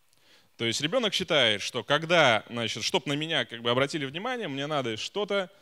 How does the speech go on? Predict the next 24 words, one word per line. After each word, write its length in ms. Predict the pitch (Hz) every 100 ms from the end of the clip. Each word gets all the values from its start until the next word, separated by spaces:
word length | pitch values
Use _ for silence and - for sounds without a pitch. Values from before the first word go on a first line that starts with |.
| _ _ _
м, 120 | 135 131
получить 320 | 139 151 131
обратную 460 | 131 147 131 113
какую-то 320 | 110 120 117 107
связь 320 | - 131 104
от 160 | 113
мира, 340 | 175 214 214 233 _ _ _ _ _ _
э, 440 | 110 113 110 107 101
ш-, 140 | - - _ _ -
и 100 | 185
по 100 | 151
ней 220 | 175 226
я 140 | 175
сделаю 320 | 143 170 143
оценку 400 | 127 - 196 202
о 60 | 123
том, 240 | 160 160
что 200 | 147 -
вообще 220 | 127 - 90
происходит. 480 | 95 87 - 85
Дальше 280 | 104 240 -
этот 100 | 185
ребёнок 360 | 165 175 180 147
вырастает, 600 | 143 143 - 117 147